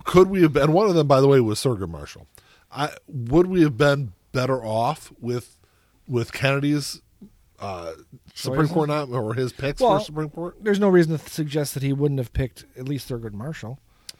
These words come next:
Speaker 1: That's a good question. I mean, it's, it's, it's, I don't know. We, we,
Speaker 2: See,
Speaker 1: the,
Speaker 2: I, I think we
Speaker 1: if
Speaker 2: give a
Speaker 1: they're
Speaker 2: lot
Speaker 1: not
Speaker 2: of
Speaker 1: able
Speaker 2: cr-,
Speaker 1: to
Speaker 2: I think we give a lot of credit to, to Johnson because of the civil rights stuff, but I,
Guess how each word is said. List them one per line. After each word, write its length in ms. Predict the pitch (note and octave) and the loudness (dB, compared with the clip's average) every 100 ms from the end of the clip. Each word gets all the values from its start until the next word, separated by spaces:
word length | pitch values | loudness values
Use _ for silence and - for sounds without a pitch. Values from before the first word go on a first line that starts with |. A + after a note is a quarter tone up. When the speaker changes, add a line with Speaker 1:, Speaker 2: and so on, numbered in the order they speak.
| _ _ _ _ _ _ _ _ _ B2+ A2+ _ - | _ _ _ _ _ _ _ _ _ -20 -20 _ -12
Speaker 1:
That's 200 | A#2+ F3 | -4 -2
a 40 | G3+ | 0
good 140 | E3+ | 0
question. 300 | C3 B2 E3 | 2 0 0
I 40 | |
mean, 100 | D3+ D3 | 2 4
it's, 180 | D3 | 2
it's, 220 | G3 D#3+ - | 4 2 4
it's, 480 | D#3+ D3 - - - - - _ _ _ _ _ _ _ _ | 0 0 -4 -8 -12 -18 -20 _ _ _ _ _ _ _ _
I 100 | - F3 | 2 4
don't 120 | A3 | 4
know. 160 | A#2+ | 2
We, 280 | D#2 F#2+ C3+ | 0 0 2
we, 280 | C3 A#2+ B2+ C3 A#2 | 2 -2 -4 -4 2
Speaker 2:
See, 120 | A3 | 6
Speaker 1:
the, 20 | |
Speaker 2:
I, 240 | A3+ A3 G3+ | 8 8 4
I 40 | |
think 160 | G3 C#4+ | 4 6
we 60 | - | 6
Speaker 1:
if 60 | |
Speaker 2:
give 120 | G3+ | 8
a 20 | E3 | 8
Speaker 1:
they're 80 | |
Speaker 2:
lot 160 | D#3+ A3 | 10 10
Speaker 1:
not 40 | |
Speaker 2:
of 40 | G3+ | 8
Speaker 1:
able 200 | G3 F#3+ | 6 4
Speaker 2:
cr-, 40 | - | 2
Speaker 1:
to 580 | F#3+ F3+ E3 D3+ C#3+ C#3+ - | 2 6 8 6 2 -4 -8
Speaker 2:
I 80 | F3+ | -4
think 140 | C4 | -2
we 60 | G#3+ | 2
give 160 | G3 | 4
a 60 | E3+ | 4
lot 260 | E3+ F3+ | 6 4
of 80 | D3+ | 4
credit 340 | - F3+ E3 - | 0 0 0 0
to, 200 | C#3+ C#3 - | -4 -6 -6
to 140 | C#3+ | -8
Johnson 560 | C#3 F3+ G3 - C#3 C3 | -4 -2 -2 -4 -6 -6
because 340 | C3 D3 C3 | -6 -4 -4
of 80 | C3 | -8
the 80 | A#2+ | -8
civil 240 | - C3 | -6 -4
rights 240 | C3+ G3+ | -2 -4
stuff, 200 | - B2+ | -4 -8
but 120 | A#2 C#3+ | -4 -4
I, 140 | E3 | -4